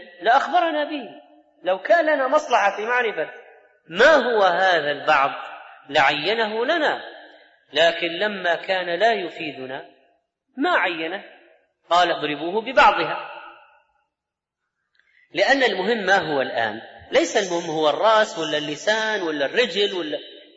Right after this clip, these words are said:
المهم قدرة الله على إحياء الموتى. ولاحظ القدرة، يعني، العظيمة، أن يؤخذ شيء حي ويذبح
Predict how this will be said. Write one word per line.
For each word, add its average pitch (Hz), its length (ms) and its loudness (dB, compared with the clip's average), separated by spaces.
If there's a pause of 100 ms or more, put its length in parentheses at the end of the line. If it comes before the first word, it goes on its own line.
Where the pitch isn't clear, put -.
المهم 185 580 -2
قدرة 226 400 -2
الله 160 320 2
على 135 360 2
إحياء 151 440 -2
الموتى. 135 480 -6 (2250)
ولاحظ 233 500 2
القدرة، 220 440 0
يعني، 156 220 0
العظيمة، 175 600 0 (840)
أن 180 120 0
يؤخذ 240 420 2
شيء 233 300 0
حي 190 280 2 (440)
ويذبح 180 800 0